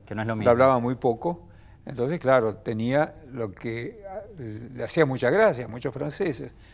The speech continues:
Speaker 2: Tenía un vocabulario muy amplio y usaba algunas expresiones que eran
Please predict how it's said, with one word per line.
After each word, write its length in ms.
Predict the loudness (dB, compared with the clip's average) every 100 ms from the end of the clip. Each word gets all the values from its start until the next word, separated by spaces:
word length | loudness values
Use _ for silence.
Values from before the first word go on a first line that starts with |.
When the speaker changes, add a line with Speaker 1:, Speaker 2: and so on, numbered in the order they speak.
| -14
Speaker 2:
Tenía 240 | -6 -2 2
un 60 |
vocabulario 520 | 2 2 2 2 2
muy 220 | 0 2 4
amplio 340 | 4 2 -2
y 80 | -2
usaba 240 | -4 -4
algunas 340 | -4 -4 -6 -8
expresiones 600 | -12 -12 -2 0 0 -4
que 140 | -6
eran 260 | -6 -6 -8